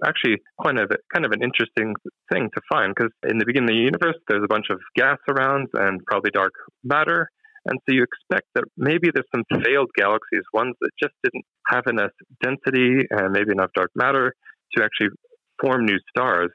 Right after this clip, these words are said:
And so maybe we'll get lucky and find kind of these dark galaxies, yeah, when we team up with the, the radio astronomers in Australia. So I think that's the main way that Huntsman can help out with that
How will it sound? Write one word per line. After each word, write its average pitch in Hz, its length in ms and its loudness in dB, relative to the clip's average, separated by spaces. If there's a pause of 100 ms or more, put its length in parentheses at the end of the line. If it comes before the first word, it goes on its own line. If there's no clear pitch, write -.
(180)
And 113 160 -4 (100)
so 120 120 2
maybe 139 360 2
we'll 117 320 2 (360)
get - 180 -2
lucky 117 380 0
and 101 180 0
find 110 260 0
kind 98 300 2
of 104 60 0 (160)
these 104 140 -2 (120)
dark 101 180 0 (140)
galaxies, 151 460 0 (600)
yeah, 101 340 2 (420)
when 117 240 0
we 110 80 2 (120)
team 113 120 2
up 104 160 2
with 107 160 0
the, 98 180 0 (100)
the 107 60 0
radio 107 300 2
astronomers 92 520 -2 (140)
in 101 100 -4
Australia. 98 680 -2 (260)
So 175 80 2
I - 20 -2
think 208 140 0
that's 170 180 0
the 127 80 2
main 135 240 2
way 113 160 2
that 107 120 0
Huntsman 117 360 -4
can 107 180 -4
help 110 200 0
out 101 180 0
with 101 140 -4
that 123 180 0